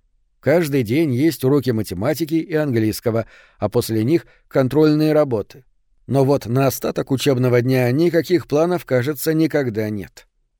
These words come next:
Некоторые учителя любят читать вслух книги, а потом задавать вопросы о прочитанном. Другие заставляют писать таблицы, уравнения, запоминать даты и учить историю. Последнее у Мелани получается лучше всего.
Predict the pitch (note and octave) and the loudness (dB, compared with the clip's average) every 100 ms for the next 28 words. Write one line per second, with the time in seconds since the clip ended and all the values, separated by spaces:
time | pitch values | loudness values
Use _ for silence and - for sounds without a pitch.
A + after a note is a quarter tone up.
0 | _ - A#2+ G3 G#3 G#3 F#3+ E3 D3+ C#3 | _ -4 0 2 2 6 6 4 2 2
1 | D3+ D#3+ D#3 D3+ B2+ C3 D#3 C3+ - D3+ | 4 6 4 2 0 0 0 -2 -4 -6
2 | - A2 G#2 F2 F#2+ - _ _ _ - | -4 -6 -4 -6 -10 -14 _ _ _ -10
3 | F#2 E3 E3 A#2 B2 B2 C#3+ C3+ B2 A#2 | -6 -2 -2 0 -2 0 0 0 0 -2
4 | G2 - F#2+ G2+ F#2+ F#2+ - F#2 F#2+ E2+ | -4 -6 -6 -8 -8 -12 -14 -16 -16 -18
5 | _ _ _ _ - F#2+ C3+ G3 F3+ B2 | _ _ _ _ -10 -2 0 2 2 2
6 | B2 A#2+ C#3 D3+ A2+ B2+ B2+ A2+ - F#2 | 0 -2 2 0 0 -4 -2 -2 -2 -2
7 | C3+ F#3+ E3 C3 G#2+ G2+ F#2 C3+ F3+ E3+ | 0 -2 -4 -2 -2 -2 -4 -4 -2 0
8 | D#3+ C3 - - A2 A#2 B2+ D3 D3+ F#2 | -2 -2 -12 -14 -4 0 2 2 0 -2
9 | E2 C#3+ E3 D#3+ D3 C#3 C3 D#3+ C#3+ D3+ | 0 2 4 0 -4 -2 -2 -2 -2 -4
10 | - D#3 A#2+ E2+ - _ _ _ _ - | -4 -4 -4 -6 -14 _ _ _ _ -8
11 | - - D#3+ D#3 D3 C3+ B2+ D#3 C3+ B2 | -6 -2 2 2 2 0 2 2 0 0
12 | A#2 A#2+ A#2 C#3+ B2+ - G#2+ B2+ B2+ - | 0 -2 -2 -2 -4 -4 -6 -6 -8 -12
13 | - E2 C#2 | -12 -14 -16